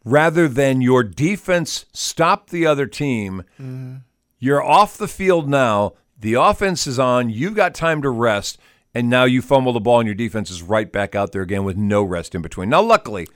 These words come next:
Speaker 2: No rest.
Speaker 1: this was, it was a short turnaround and a one-play score, so it's not like you beat the defense up all ki-, I, I just, I, more and more I'm convinced I wouldn't touch a punt. You know, we've had guys that won't punt.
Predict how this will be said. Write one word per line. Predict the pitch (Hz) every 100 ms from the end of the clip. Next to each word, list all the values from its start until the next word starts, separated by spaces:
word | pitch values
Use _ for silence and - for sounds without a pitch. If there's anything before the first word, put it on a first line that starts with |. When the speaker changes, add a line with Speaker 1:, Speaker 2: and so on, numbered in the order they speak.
| _
Speaker 2:
No | 107 127
rest. | 147 117 110
Speaker 1:
this | 147 -
was, | 139
it | 131 170
was | 147 127
a |
short | 135 - 185 190 -
turnaround | 160 160 156 151 151 147 135 - _
and | 127
a | 131
one-play | 127 143 147 - 135 127
score, | - 127 120
so | - 110
it's | 101
not | 143
like | 123 117
you | 117
beat | 87 120 123
the |
defense | 95 117 104 107 95 110
up | 95
all | 92 90
ki-, | 113 - - _ -
I, | 135 -
I | 143
just, | 131 - _ _ _ _ _ _
I, | - - _
more | 170 147 196 254 220
and | 180
more | 170 156 135
I'm | 131
convinced | - 120 87 113 101 - - - _ _ -
I |
wouldn't | 127 117 92
touch | 104 -
a |
punt. | - 71 - _ _ -
You | 175
know, |
we've | 226
had | 262 190
guys | 175 165
that | 151
won't | 123 151 175
punt. | - 101 - -